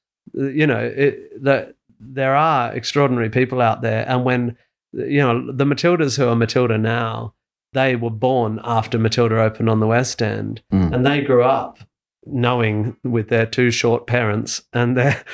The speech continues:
Speaker 1: <laughs> and their beautiful voices that maybe one day they could be Matilda. So they actually,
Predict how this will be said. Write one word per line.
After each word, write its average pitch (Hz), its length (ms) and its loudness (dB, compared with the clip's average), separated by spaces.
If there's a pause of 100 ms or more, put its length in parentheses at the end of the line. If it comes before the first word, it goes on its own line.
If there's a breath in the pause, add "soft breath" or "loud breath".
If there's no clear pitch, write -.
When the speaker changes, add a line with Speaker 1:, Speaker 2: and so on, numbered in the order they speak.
Speaker 1:
<laughs> - 200 -4
and 131 160 0
their 123 160 4
beautiful 127 640 2
voices 127 500 2
that 117 300 -2
maybe 131 340 0
one 117 220 -2
day 113 140 2
they 110 140 0
could 113 140 -2
be 113 120 2
Matilda. 123 420 0
So 131 160 0
they 131 100 0
actually, 123 680 -2